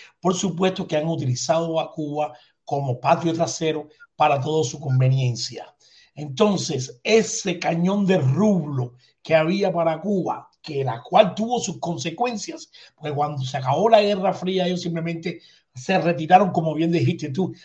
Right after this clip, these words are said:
sin la audiencia del presidente, porque Fidel Castro no, no, no pintaba ahí nada, a pesar de su molestia, de su ira,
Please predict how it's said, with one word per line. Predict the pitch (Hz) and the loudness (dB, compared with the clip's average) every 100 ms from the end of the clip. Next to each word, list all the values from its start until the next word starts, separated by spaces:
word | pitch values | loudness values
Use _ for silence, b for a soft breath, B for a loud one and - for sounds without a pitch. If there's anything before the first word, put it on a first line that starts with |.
| B | B
sin | - 180 | -4 0
la | 175 | 2
audiencia | 170 185 185 190 | 2 0 0 2
del | 165 - | 2 2
presidente, | 156 - 175 220 - | -6 -4 -2 -2 0
porque | 226 196 170 | 0 -2 -4
Fidel | - 165 160 | -6 -2 -2
Castro | - 170 185 | 0 0 0
no, | 185 190 165 185 | 0 0 0 -4
no, | 185 208 208 b b b | -2 -2 -4 b b b
no | 175 | -2
pintaba | 190 214 - 220 214 | 0 2 6 8 8
ahí | 202 | 6
nada, | 233 226 147 | 2 0 0
a | |
pesar | - - 190 | -2 -2 0
de | 220 | 0
su | 208 | 0
molestia, | 185 190 240 247 - 208 | 2 4 6 6 4 2
de | 185 180 | 2 0
su | - 190 | -4 -6
ira, | 247 262 254 214 | -4 2 2 2